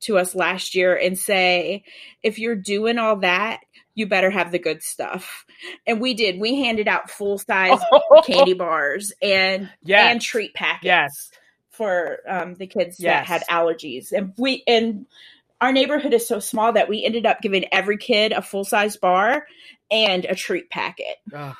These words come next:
Speaker 1: So, and their eyes,
Speaker 2: Are you, uh,
Speaker 1: when they saw the whole full candy bar, like, we actually had kids hold it and, like, "Are you for real? Are,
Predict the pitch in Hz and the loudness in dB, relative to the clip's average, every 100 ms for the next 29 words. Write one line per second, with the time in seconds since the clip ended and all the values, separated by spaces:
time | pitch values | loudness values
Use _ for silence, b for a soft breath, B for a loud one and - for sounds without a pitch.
0 | B B - 208 180 165 175 - B - | B B -2 2 6 6 4 -2 B -2
1 | 277 - - 220 214 233 262 294 - - | 2 2 2 0 2 2 0 -4 -8 -4
2 | 170 175 180 170 165 151 139 240 226 247 | -2 -2 -2 0 2 4 2 0 0 -4
3 | - 220 196 214 233 226 220 214 226 - | -2 -2 0 0 -2 0 -2 -2 -6 -2
4 | 269 262 262 247 247 262 269 277 320 381 | -2 0 0 0 2 0 2 2 2 2
5 | 349 349 392 359 240 - 269 247 233 233 | 2 0 0 0 0 2 0 2 0 2
6 | 233 - 220 220 180 165 143 - _ _ | 2 0 -2 -2 0 0 -2 -6 _ _
7 | _ _ _ 208 233 277 - 269 196 214 | _ _ _ -6 -4 -4 -6 -6 -6 -8
8 | 247 - 240 | -6 -4 -4